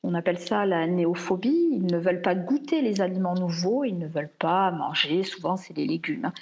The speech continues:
Ils refusent les légumes, ils veulent manger des protéines, ils veulent manger des féculents.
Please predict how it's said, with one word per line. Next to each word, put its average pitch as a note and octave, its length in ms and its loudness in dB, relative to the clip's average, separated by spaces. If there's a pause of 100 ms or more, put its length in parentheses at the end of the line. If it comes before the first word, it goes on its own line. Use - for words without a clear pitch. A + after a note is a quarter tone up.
(340)
Ils D#3+ 100 0
refusent F#3+ 480 0
les E3+ 140 2
légumes, F3+ 580 2
ils F#3 160 -2
veulent F3 140 2
manger E3+ 260 0
des - 80 -4
protéines, F3 540 0
ils A3+ 40 -4
veulent E3+ 140 -2
manger F3 220 -2
des G3 80 -2
féculents. - 500 -4